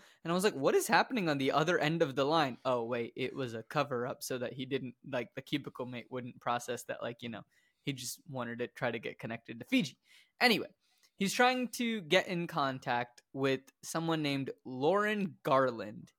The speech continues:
in Fiji. There's no listing. He then tries Sylvia Garland, nothing. And dejected, he hangs up and pulls out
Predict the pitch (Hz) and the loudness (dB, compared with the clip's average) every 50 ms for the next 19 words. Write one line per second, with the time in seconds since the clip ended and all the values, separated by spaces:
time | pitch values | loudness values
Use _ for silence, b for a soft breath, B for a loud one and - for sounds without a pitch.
0 | _ _ 156 151 147 143 147 147 139 135 - - 139 127 98 - - - 64 62 | _ _ 0 0 0 0 -2 -4 -6 -8 -8 -8 -6 -6 -6 -8 -10 -14 -14 -16
1 | - - _ _ _ _ _ _ _ _ - 131 123 123 120 139 131 123 123 123 | -16 -18 _ _ _ _ _ _ _ _ -2 -2 -2 -2 -2 -6 -8 -8 -6 -6
2 | 123 120 120 117 117 120 120 113 143 - _ _ _ _ _ _ - 175 208 208 | -4 -4 -2 -2 -4 -4 -6 -8 -10 -14 _ _ _ _ _ _ 8 8 8 8
3 | 214 - - 220 214 214 208 208 208 b b b b b b b - 151 143 156 | 8 4 -2 -2 -2 -2 -2 -4 -6 b b b b b b b 0 2 4 4
4 | 151 151 143 - - 151 135 127 127 123 - - - _ - - - - 151 151 | 4 2 0 0 2 2 4 4 4 2 -2 -6 -12 _ -10 -8 -2 2 4 4
5 | 175 185 175 160 170 170 165 160 147 165 156 156 156 156 156 156 156 156 156 156 | 6 4 4 4 4 4 4 4 4 4 4 4 4 2 0 0 -2 -2 -4 -8
6 | - _ _ _ _ _ _ _ 139 131 131 131 139 151 160 151 - - 170 160 | -10 _ _ _ _ _ _ _ -16 -12 -4 0 2 2 2 0 -2 -6 -6 -6
7 | 156 151 156 160 - _ _ _ _ _ _ _ _ - 135 135 131 131 131 117 | -6 -6 -8 -12 -14 _ _ _ _ _ _ _ _ -4 -2 -2 -2 -2 -4 -4
8 | 135 127 - - 220 208 214 - - 208 190 170 165 - _ _ _ - 151 143 | -6 0 4 6 6 6 6 4 2 2 2 2 0 -8 _ _ _ -6 -6 -2
9 | - 208 220 240 233 208 160 156 156 147 147 - - - 143 139 139 135 131 - | 0 2 2 2 2 4 4 6 4 4 4 0 -4 -4 -2 -2 -2 -2 -4 -2
10 | 180 180 156 156 151 143 147 | -2 -2 2 2 2 2 2